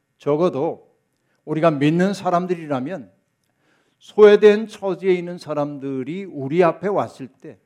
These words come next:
그들이 환대받고 있다는 사실을 느낄 수 있도록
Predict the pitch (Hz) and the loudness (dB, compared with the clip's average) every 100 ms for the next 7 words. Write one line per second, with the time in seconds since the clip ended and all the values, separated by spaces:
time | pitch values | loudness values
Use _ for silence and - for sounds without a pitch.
0 | _ _ _ _ _ 160 175 170 208 117 | _ _ _ _ _ -4 0 0 0 -4
1 | - _ _ _ _ _ _ _ _ _ | -14 _ _ _ _ _ _ _ _ _
2 | _ _ 175 196 208 214 202 202 - 220 | _ _ -10 -8 -2 -2 -2 -6 -10 -14
3 | 214 - 170 107 - 156 147 156 185 113 | -12 -4 -4 -4 -8 -8 -6 -4 -6 -6
4 | _ _ _ _ _ _ _ _ _ _ | _ _ _ _ _ _ _ _ _ _
5 | 151 185 185 170 180 151 160 175 - | -8 -6 -2 -4 -4 -10 -10 -12 -14